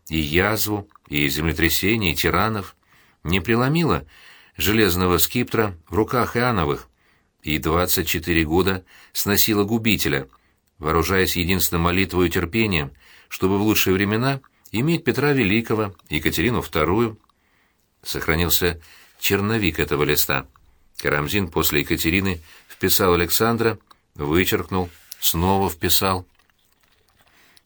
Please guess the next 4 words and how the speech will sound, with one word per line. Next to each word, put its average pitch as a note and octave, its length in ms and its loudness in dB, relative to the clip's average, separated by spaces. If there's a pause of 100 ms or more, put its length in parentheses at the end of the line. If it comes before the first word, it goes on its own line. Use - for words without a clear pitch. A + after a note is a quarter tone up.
(260)
И, B2 120 2
наконец, C3+ 580 0 (360)
сделал C3 440 2
так, D#3 380 -2